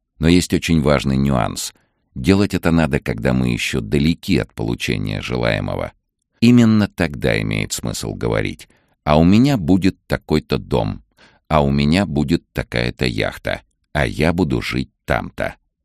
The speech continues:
Но когда желаемое событие, от которого все зависит, вот-вот произойдет,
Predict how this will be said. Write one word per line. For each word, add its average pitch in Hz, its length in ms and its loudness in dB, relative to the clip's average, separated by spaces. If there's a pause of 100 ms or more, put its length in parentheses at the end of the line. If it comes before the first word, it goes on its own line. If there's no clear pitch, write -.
Но 69 120 -2
когда 65 360 -2
желаемое 57 640 -2
событие, 57 540 -4
от - 80 -10
которого 55 520 -4
все - 320 -4
зависит, 60 600 -4
вот-вот 57 560 -6
произойдет, 58 840 -2